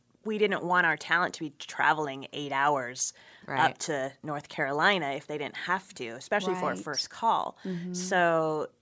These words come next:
Speaker 1: it helped our talent a lot. It gave ca-, and it also helped casting 'cause they had a lot more options as well.
Speaker 3: Mm-hmm.
Speaker 1: But, uh, it was still hard to do both
Speaker 3: Hmm.
Speaker 1: that
Speaker 2: Yeah, that was
Speaker 1: and
Speaker 2: hard.
Speaker 1: run your desk. And
Speaker 3: And now,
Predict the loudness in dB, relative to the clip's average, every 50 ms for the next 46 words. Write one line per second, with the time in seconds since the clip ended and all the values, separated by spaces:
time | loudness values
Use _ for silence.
0 | _ _ _ _ _ _ _ _ _ 2 2 2 2 0 -4 4 6 6 6 6
1 | 4 0 0 0 -2 0 4 6 6 6 4 2 6 10 10 12 12 12 12 12
2 | 10 8 6 2 -2 0 0 0 0 0 -2 2 2 2 4 4 4 6 6 6
3 | 6 6 4 0 0 0 -2 -2 -4 -6 -6 -4 -4 -4 -4 -4 -8 -8 -8 -6
4 | -6 -6 -6 -6 -8 -8 -6 -4 -2 -2 -4 -4 -6 -10 -12 -12 -10 -6 -4 -2
5 | 0 2 2 2 2 2 2 0 -4 -6 -8 -10 -14 -18 -20 _ _ 2 4 4
6 | 4 4 2 0 0 2 2 2 2 0 -2 -6 -8 -12 -16 _ _ _ _ _
7 | _ _ _ 4 4 6 4 2 0 -2 2 6 8 8 10 10 10 8 6 4
8 | 2 -2 -8 _ _ _ _ _ -14 -6 4 8 10 10 10 8 6 2 0 -2
9 | 0 0 -4 -4 -2 0 -2 -2 -2 -4 -10 -20 -20 _ _ _ _ _ _ -8
10 | -8 -8 -10 -12 -14 _ _ -2 0 2 4 2 2 2 2 0 2 4 4 4
11 | 4 4 2 0 -2 -4 -4 -2 -2 -2 -2 -2 -4 -4 -4 -4 -4 -6 -8 -12
12 | -14 -14 -14 -14 -16 -12 _ 4 6 8 8 8 8 6 6